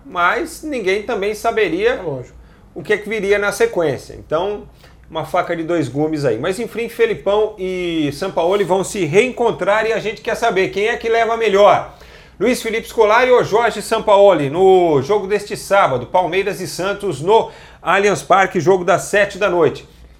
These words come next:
Speaker 1: E é claro, também você pode falar a respeito daquele assunto que lhe aprover, certo? O seu, é, comentário diário aí na nossa live, sempre importante. Você já pode começar a participar, mandando seus comentários aí no,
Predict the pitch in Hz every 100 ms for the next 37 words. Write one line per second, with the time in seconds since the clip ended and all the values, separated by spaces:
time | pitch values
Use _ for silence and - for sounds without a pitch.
0 | - - - - - 190 202 - 156 147
1 | 147 - 156 151 190 135 147 147 - -
2 | - _ - - - - - _ _ _
3 | _ 135 143 143 143 139 147 180 165 -
4 | 127 135 131 143 294 330 339 285 113 101
5 | 120 139 202 233 127 120 - - 151 139
6 | 104 95 - 135 147 123 98 87 - -
7 | - 113 127 135 131 139 151 147 151 156
8 | 135 143 151 147 135 139 139 135 127 139
9 | 170 165 - 180 180 185 202 165 117 -
10 | 131 139 156 143 156 139 147 139 - 143
11 | 196 - 165 180 - - - - - 170
12 | 196 196 156 175 - 190 - 214 220 196
13 | - 175 175 147 160 170 180 175 160 117
14 | 95